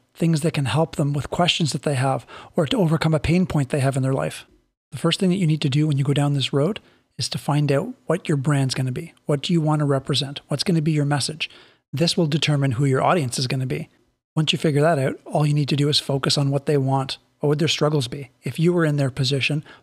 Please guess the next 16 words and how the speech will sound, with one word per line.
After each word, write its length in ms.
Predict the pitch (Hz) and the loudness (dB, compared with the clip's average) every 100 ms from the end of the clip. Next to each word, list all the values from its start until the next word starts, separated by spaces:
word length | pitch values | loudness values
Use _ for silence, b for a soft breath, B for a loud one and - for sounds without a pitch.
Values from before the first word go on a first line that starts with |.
| - | -6
what 180 | 175 | -4
things 220 | - 170 147 | 0 0 2
would 140 | 143 | 2
you 120 | 160 | 2
wanna 160 | 151 151 | 2 0
hear 180 | 123 143 | 2 0
about? 300 | 135 139 - _ _ | 0 -6 -10 _ _
What 160 | 165 147 | 0 2
are 20 | |
you 140 | 170 | 2
struggling 480 | - - 143 135 135 | 0 0 0 0 -2
with 160 | 135 143 | -2 -2
in 80 | |
regards 340 | 131 131 135 - | -2 -2 -4 -4
to 80 | 143 | -4
that? 280 | 135 - | -4 -6